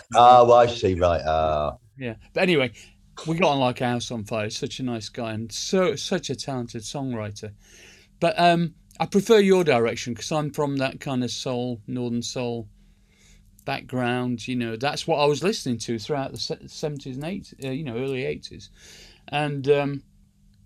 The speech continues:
Speaker 2: but then we thought, right, so you aim for something completely different, and somehow you land in the middle, which is where the interesting stuff is, you know, accidental.
Speaker 1: Yeah.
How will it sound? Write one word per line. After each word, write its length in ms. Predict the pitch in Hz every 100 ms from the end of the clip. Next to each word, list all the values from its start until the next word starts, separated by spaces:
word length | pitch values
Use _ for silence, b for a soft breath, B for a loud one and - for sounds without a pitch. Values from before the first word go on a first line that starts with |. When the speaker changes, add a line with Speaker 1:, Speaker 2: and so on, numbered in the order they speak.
| _ - _
Speaker 2:
but 240 | - 160 139
then 280 | 190 180 175
we 100 | 175
thought, 340 | - 151 139
right, 380 | 147 139 120 131
so 140 | -
you 220 | 139 143
aim 180 | 165 156
for 100 | 147
something 400 | 139 147 - 135
completely 480 | 135 139 147 135 120
different, 500 | 110 175 - 101 - _ _ - b b b b b _
and 260 | 156 156 143
somehow 760 | - - 190 185 139 113 104
you 220 | 131 139 151
land 280 | 151 151
in 100 | 139
the 80 | 127
middle, 300 | 139 165 120
which 240 | 104 117 131
is 180 | 117
where 220 | 127 127 120
the 120 | 135
interesting 480 | 170 120 104 117 104
stuff 360 | - 107 101
is, 280 | 110 101 -
you 80 | 131
know, 140 | 117 110 _ b b b
accidental. 640 | 131 - 135 135 143 -
Speaker 1:
Yeah. 200 | 110 98